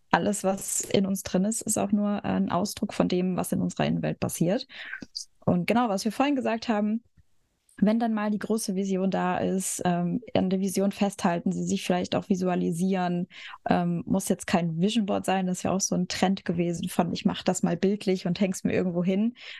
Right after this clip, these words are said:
Manchen Menschen hilft das, ähm, andere beschreiben sich das auf, aber die Vision ist der große, ist das große, der große Fixstern, auf den man immer hinarbeitet. Und dann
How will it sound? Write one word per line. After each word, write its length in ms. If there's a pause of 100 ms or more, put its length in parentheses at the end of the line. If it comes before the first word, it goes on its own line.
(140)
Manchen 320
Menschen 320
hilft 220
das, 400
ähm, 420 (140)
andere 600
beschreiben 400
sich 200
das 180
auf, 380 (380)
aber 180
die 140
Vision 440
ist 220
der 80
große, 680 (160)
ist 140
das 140
große, 640 (460)
der 80
große 240
Fixstern, 720
auf 140
den 140
man 100
immer 220
hinarbeitet. 800
Und 400 (500)
dann 360